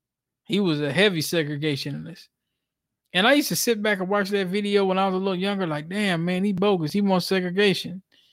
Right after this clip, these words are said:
No, he didn't want cold or ice. Now, the white supremacist was looking at it from a standpoint like, "Okay, we gotta keep y'all niggas in your place." However, if you look at what our place was, we were forced to do business with each other.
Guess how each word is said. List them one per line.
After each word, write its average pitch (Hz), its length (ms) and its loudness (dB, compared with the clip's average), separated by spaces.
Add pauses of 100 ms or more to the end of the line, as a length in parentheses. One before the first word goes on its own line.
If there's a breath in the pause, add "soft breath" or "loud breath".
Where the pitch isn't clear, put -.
(200)
No, 165 180 4
he 147 120 4
didn't 220 220 4
want 226 160 2
cold 208 260 8
or 185 100 8
ice. 180 480 2 (520)
Now, 160 340 6
the 147 80 0
white 175 200 4
supremacist 151 580 0
was 139 160 -2
looking 143 220 -2
at 139 140 0
it 139 60 -4
from 143 160 -8
a 139 40 -4
standpoint 139 540 -4
like, 139 120 -2
"Okay, 147 240 0
we 151 120 2
gotta 160 180 2
keep 151 220 -8
y'all 151 140 0
niggas 143 260 0
in 139 60 2
your 139 100 0
place." 196 420 -2 (1600 soft breath)
However, 202 500 4
if 180 160 2
you 185 200 2
look 208 280 4
at 170 80 0
what 165 220 2
our 151 140 2
place 202 520 0
was, 143 560 2 (1080)
we 175 180 6
were 160 140 6
forced 190 440 4
to 185 80 -2
do 175 160 2
business 160 540 2
with 147 120 0
each 139 180 -2
other. 147 360 -6